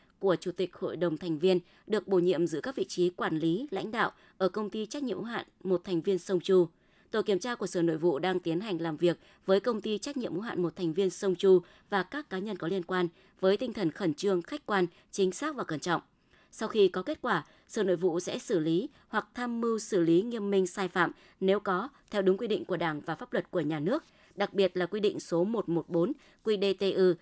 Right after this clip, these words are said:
ngày mười một tháng bảy năm hai nghìn không trăm hai mươi ba của Bộ Chính trị về kiểm soát quyền lực và phòng chống tham nhũng tiêu cực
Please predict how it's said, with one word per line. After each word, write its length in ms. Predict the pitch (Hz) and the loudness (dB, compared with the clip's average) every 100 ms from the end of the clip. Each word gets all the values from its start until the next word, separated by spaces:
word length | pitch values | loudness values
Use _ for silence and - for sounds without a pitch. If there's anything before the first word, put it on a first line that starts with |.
| _ _ | _ _
ngày 160 | 208 196 | -2 0
mười 120 | 196 | 0
một 160 | 190 | 0
tháng 160 | 180 190 | -2 -4
bảy 180 | 233 165 | 0 0
năm 140 | 190 | -2
hai 80 | 214 | -2
nghìn 160 | 190 151 | -4 -4
không 240 | - 180 | -2 -2
trăm 140 | 185 | 0
hai 100 | 175 | -2
mươi 20 | 175 | 0
ba 180 | 170 | 0
của 200 | 165 180 | 0 -4
Bộ 140 | 170 - | -4 -4
Chính 220 | 165 175 | -4 -2
trị 240 | 240 196 - - - - - | 2 2 0 -12 -20 -20 -4
về 140 | 208 | -2
kiểm 220 | 185 190 | 0 0
soát 300 | 160 277 311 | 0 -4 -4
quyền 180 | - 190 | -4 0
lực 180 | 170 180 - | 0 0 -4
và 120 | 170 | -6
phòng 160 | 180 | -4
chống 220 | 151 165 190 | -2 -4 -4
tham 180 | 220 | -2
nhũng 200 | 170 175 | 0 -2
tiêu 140 | 247 226 | -2 -2
cực 200 | 185 | 0